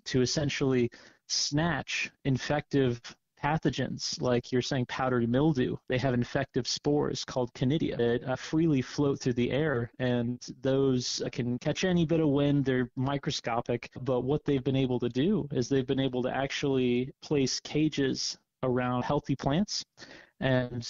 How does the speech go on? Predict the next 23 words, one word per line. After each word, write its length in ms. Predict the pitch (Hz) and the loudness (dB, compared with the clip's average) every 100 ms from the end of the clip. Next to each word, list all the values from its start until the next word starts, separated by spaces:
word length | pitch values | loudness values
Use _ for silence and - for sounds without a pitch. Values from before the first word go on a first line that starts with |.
| - | -12
they 320 | 131 135 135 123 - | -2 4 4 4 2
dump 340 | 139 160 - - - | 2 2 0 -8 -8
this 540 | 131 131 123 - - - _ _ _ - | 0 2 2 0 -4 -8 _ _ _ 0
conidia 540 | 135 175 147 123 139 - 127 | 2 4 2 2 -2 0 0
on 120 | 127 | 0
top 260 | - 131 127 | 0 -2 0
of 100 | 117 | 0
these 220 | 120 120 | 0 -2
cages 560 | - 160 147 127 127 | 0 0 2 0 2
that 180 | 127 123 - - - _ | 0 -2 -4 -20 -20 _
contain 360 | 123 113 123 123 | -4 0 2 2
maybe 220 | 120 117 | 2 0
four 300 | - 127 120 | 0 0 0
tomato 380 | - 123 117 113 | 0 0 2 0
plants, 480 | - 120 131 - - - | 0 -2 0 -4 -8 -12
but 360 | 127 131 120 120 135 | -2 0 0 0 -2
these 240 | 139 127 - | 2 2 2
cages 440 | - 147 143 123 | 0 2 2 2
are 80 | 123 | 2
made 200 | 127 120 | 2 0
up 120 | 117 | 0
of 120 | 117 | -2
those 520 | 123 120 120 - - | 2 2 2 -2 -8